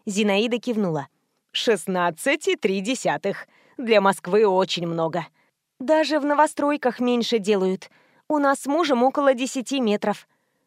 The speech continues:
«Этот дом для военных строили», пояснила Зина.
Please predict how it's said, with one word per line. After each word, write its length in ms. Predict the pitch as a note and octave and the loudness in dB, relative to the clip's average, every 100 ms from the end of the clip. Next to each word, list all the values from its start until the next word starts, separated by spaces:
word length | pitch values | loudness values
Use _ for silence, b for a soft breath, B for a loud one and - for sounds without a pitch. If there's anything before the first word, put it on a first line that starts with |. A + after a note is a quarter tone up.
| _ _ - | _ _ -8
«Этот 340 | D4+ - F#3+ | -2 0 0
дом 260 | E3+ G#3 G#3 | 2 2 2
для 220 | G3+ G#3+ | 4 6
военных 500 | G#3+ G#3+ G#3 E3+ F3 | 6 4 2 0 -4
строили», 520 | - G3 F3 E3+ E3 - b b | -4 0 0 -2 -6 -8 b b
пояснила 540 | C4 B3 A3 G#3+ G3 G3+ | 0 0 0 0 0 0
Зина. 360 | F#3 E3 C#3 | -2 -6 -8